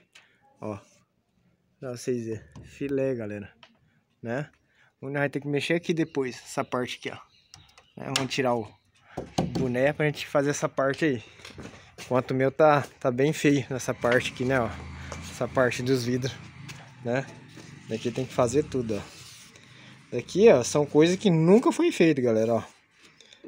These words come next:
Gabina toda original, que nunca foi, foi feita essa parte aqui de conserto, né? E essa aqui também, aparentemente, também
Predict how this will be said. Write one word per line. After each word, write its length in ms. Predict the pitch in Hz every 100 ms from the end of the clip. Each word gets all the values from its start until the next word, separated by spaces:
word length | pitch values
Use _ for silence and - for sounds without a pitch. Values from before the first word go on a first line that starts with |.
| -
Gabina 440 | 123 123 117 127
toda 260 | 139 143 147
original, 420 | 175 196 208 165
que 120 | 151
nunca 220 | 143 160 175
foi, 340 | - 185 170 - _ _ - - - - - - _ -
foi 180 | - 147
feita 300 | 139 143 139
essa 140 | 151
parte 420 | 135 131 127 127 131
aqui 180 | -
de 240 | 120 120 113 - - - - - - - - - - - - - - - - - - -
conserto, 560 | 143 147 - 139 131 123
né? 180 | 139 160 - - -
E 120 | 127
essa 200 | 127 -
aqui 100 | 131
também, 280 | - 175 262
aparentemente, 720 | 202 151 147 143 143 127 135
também 400 | 139 131 139 180